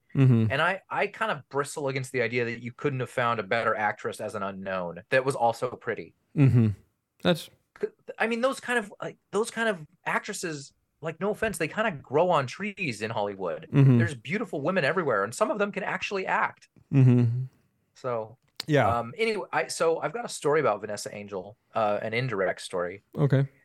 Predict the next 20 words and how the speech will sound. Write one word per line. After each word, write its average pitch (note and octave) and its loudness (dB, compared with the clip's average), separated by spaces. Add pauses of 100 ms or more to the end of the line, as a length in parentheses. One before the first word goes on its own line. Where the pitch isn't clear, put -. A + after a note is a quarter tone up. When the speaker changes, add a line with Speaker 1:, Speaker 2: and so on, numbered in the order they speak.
Speaker 2:
They D#3+ 2
made A3+ 0
a F3+ 2
movie A#2+ -4 (1080)
on B2 4
the A2+ -2
South D3+ 0
Hill E3 2
of C3 -6
Spokane A#2 -6 (420)
at B2 2
an B2 -4
apartment - -2
complex - -4
I A2+ -6
worked G2+ -6
at, E2 -6
at G#2 -10
the - -20
time. - -8